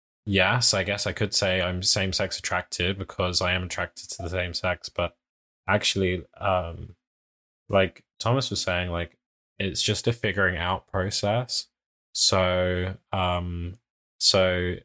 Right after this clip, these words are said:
your, like, confusions in your teen years is a normal thing, and you will probably still stay a bit confused.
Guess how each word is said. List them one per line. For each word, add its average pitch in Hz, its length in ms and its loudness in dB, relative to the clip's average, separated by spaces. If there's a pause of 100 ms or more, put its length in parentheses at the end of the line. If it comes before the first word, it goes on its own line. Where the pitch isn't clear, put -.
(240)
your, 107 440 4
like, 101 300 0
confusions 107 1160 0
in 98 180 -2
your 95 140 2
teen 95 320 0
years 90 640 0
is 92 340 0 (100)
a 98 100 0
normal 95 420 0
thing, 87 540 -2 (600)
and 87 520 0
you 92 200 -2
will 90 120 -4
probably 98 280 2
still 135 360 2
stay 143 340 2
a 143 60 0
bit 110 180 -2
confused. 87 840 -4